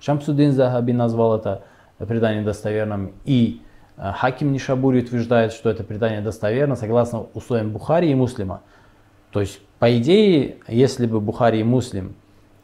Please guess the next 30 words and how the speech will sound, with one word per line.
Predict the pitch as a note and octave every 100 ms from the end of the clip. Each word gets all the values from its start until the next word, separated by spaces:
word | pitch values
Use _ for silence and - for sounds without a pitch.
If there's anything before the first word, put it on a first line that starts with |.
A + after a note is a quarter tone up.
| -
э, | - G2
знали | G#2 A2+ C#3+ E3+
бы | D3
об | C3+ A#2+
этом | A#2+ G#2+
предании, | A2 A2+ A2 G#2+ G2+ G2 - _ _ -
или | A2 G#2+
же, | G#2 - _ -
может, | - G2+ A2 - -
что-то | C3+ G#2
другое, | G2 A2+ A#2+ D#3 C#3+ B2
и, | F#2+ F#2+ F2 - - - - -
им | B2+ A#2+
помешало | A#2 A#2+ A2+ B2 A#2
включить | - B2 A2+ - C3 A#2
это | A#2 G#2
предание | A2 A2 A2+ A2 G#2 G2+ - _ _ _
в |
свои | - A#2
сборники, | A2+ A2+ F#3 G3+ C#3+
но | B2+
так | A#2+ B2
или | B2+
иначе | D#3 - C3
они | C3+
должны | B2+ B2+ A#2 D#3 C3
были | G#2 G2+ F#2
включить | - G2+ G2 C3
это | A2 F#2+
предание | G2+ A2+ A2+ G2+